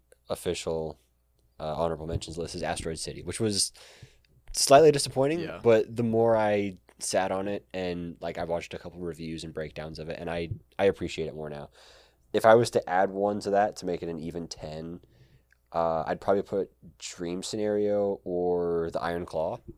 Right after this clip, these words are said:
Speaker 1: because
Speaker 2: Yeah, that's fair.
Speaker 1: those both have stellar acting from the main leads, the,
Speaker 2: Yeah.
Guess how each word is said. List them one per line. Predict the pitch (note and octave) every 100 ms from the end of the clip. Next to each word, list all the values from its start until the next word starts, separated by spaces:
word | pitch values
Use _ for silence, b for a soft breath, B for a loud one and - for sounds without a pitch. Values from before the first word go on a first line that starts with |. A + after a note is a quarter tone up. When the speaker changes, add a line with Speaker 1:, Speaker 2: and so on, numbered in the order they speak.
| _
Speaker 1:
because | E2 F2 D#2+ D#2
Speaker 2:
Yeah, |
that's | F#2+ -
fair. | F2+ F#2 - _
Speaker 1:
those | F#2 F2
both | D2+ F#2
have | F2+ E2+ D#2+ E2 _ _ _ _ _
stellar | A#2 - - G2+ F2+ F2+
acting | D2+ D#2+ - F2 F#2+ G2 _ -
from | F2+ E2+ - -
the | F2
main | E2+ E2+
leads, | E2 F2 F2+ F2+ - -
the, | F2+
Speaker 2:
Yeah. | F2+